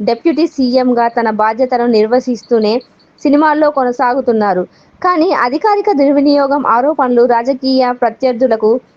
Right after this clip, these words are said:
ఆయుధంగా మారుతున్నాయి. ఈ వివాదం టికెట్ ధరల పెంపు వల్ల సామాన్య ప్రేక్షకుడిపై పడే భారాన్ని కూడా హైలైట్ చేస్తుంది. సినిమా ఇండస్ట్రీలో ధరలు, నియంత్రణ, రాజకీయ ప్రభావం వంటి అంశాలు మరిన్ని చర్చలకు దారి, దారితీయవచ్చు.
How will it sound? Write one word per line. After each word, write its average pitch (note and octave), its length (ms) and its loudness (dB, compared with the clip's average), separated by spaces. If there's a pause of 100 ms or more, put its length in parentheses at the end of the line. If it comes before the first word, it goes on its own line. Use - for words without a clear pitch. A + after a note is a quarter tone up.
(280)
ఆయుధంగా B3 540 0
మారుతున్నాయి. G3+ 640 -2 (640)
ఈ E4 120 2
వివాదం G4+ 480 2
టికెట్ D#4 440 0
ధరల C#4 260 2
పెంపు B3+ 340 0
వల్ల C4+ 280 0
సామాన్య D#4 500 0
ప్రేక్షకుడిపై C4 720 0
పడే A#3+ 260 -2
భారాన్ని A#3+ 480 0
కూడా A#3 320 0 (680)
హైలైట్ C4+ 400 0
చేస్తుంది. A3 420 0
సినిమా E4 340 0
ఇండస్ట్రీలో D4 600 0
ధరలు, B3 440 0
నియంత్రణ, C4 540 0 (480)
రాజకీయ C4 560 0
ప్రభావం A#3 540 0
వంటి A3+ 280 0
అంశాలు B3+ 440 0
మరిన్ని B3 400 2 (100)
చర్చలకు A#3+ 380 0
దారి, A#3 280 0
దారితీయవచ్చు. A3 880 -2